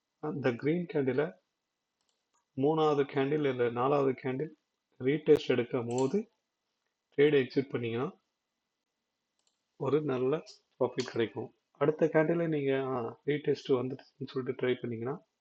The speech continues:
அது அதுக்கு கீழே கேண்டில் க்ளோஸ் வச்சிரும். எப்பயுமே மூணாவது, நாலாவது கேண்டில் ரீடெஸ்ட் வரும்போது வெயிட் பண்ணுங்க.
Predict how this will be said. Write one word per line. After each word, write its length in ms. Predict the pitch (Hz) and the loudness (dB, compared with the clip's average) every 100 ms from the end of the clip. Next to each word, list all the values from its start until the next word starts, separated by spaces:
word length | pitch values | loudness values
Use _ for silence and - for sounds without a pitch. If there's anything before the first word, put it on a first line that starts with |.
| _ _ | _ _
அது 80 | 135 | 2
அதுக்கு 380 | 120 120 139 139 | 4 2 -2 -4
கீழே 320 | - 147 147 143 | -4 -2 0 0
கேண்டில் 420 | - 127 123 156 | 2 2 2 -2
க்ளோஸ் 280 | - 131 - | 0 0 0
வச்சிரும். 380 | 123 - 120 - _ _ _ _ _ _ _ _ _ _ - | -10 -10 -12 -12 _ _ _ _ _ _ _ _ _ _ -4
எப்பயுமே 380 | 127 - 127 160 | -2 -2 -4 -4
மூணாவது, 520 | 131 135 151 151 139 127 | -2 0 2 2 2 0
நாலாவது 380 | 123 123 120 - | 0 2 0 -2
கேண்டில் 360 | 123 127 156 | -4 0 -2
ரீடெஸ்ட் 500 | 135 139 - 135 - 123 | -4 -8 -6 -8 -2 0
வரும்போது 480 | 120 120 135 165 | 0 0 0 2
வெயிட் 240 | 147 123 - | 0 -2 -4
பண்ணுங்க. 280 | 117 113 | -6 -6